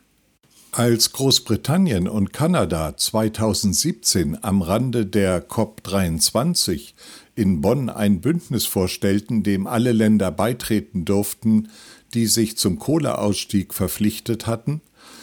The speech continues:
war das für Deutschland extrem peinlich. Das Vorreiterbündnis wuchs schnell,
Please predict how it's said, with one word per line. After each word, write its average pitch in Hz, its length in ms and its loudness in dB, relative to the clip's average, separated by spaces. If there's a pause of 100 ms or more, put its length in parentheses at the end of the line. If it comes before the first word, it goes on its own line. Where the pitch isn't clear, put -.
(160)
war 107 180 2
das 120 220 2
für 113 180 2
Deutschland 110 560 0
extrem 104 600 -2
peinlich. 71 680 -2 (720)
Das 101 180 2
Vorreiterbündnis 101 1300 0
wuchs 85 280 -4
schnell, 107 440 2